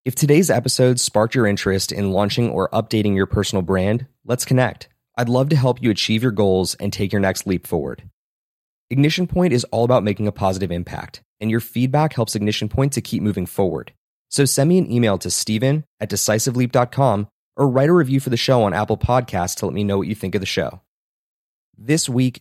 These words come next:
don't let yourself off the hook for what you know you need to get done. Stay motivated, crush it, and keep moving forward.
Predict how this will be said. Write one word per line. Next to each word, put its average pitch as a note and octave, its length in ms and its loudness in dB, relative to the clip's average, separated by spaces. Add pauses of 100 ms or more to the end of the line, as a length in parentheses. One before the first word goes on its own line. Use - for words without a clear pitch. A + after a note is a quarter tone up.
don't B2 220 2
let B2+ 80 2
yourself D3 380 0
off C#3 160 0
the B2+ 80 2
hook F#2+ 340 0
for G2+ 140 -2
what G2+ 160 0
you G2+ 80 0
know G#2 260 4
you G#2+ 160 2
need G2 200 2
to F#2+ 60 -4
get E2+ 200 -2
done. E2 280 -4 (400)
Stay - 380 0
motivated, F#2+ 640 2 (180)
crush - 420 0
it, F#2 220 -8 (160)
and F#2+ 160 -4
keep G#2+ 220 -4
moving F2+ 260 -2
forward. D#2 460 -2